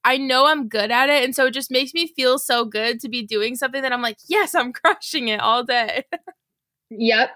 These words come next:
Speaker 2: I really feel like my identity is my work, which I know they say is probably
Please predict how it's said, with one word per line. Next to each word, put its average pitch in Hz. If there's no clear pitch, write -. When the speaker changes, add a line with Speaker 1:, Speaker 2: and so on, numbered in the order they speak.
Speaker 2:
I 247
really 311
feel 277
like 247
my 208
identity 196
is 202
my 185
work, 190
which 214
I 202
know 196
they 196
say 196
is 202
probably 196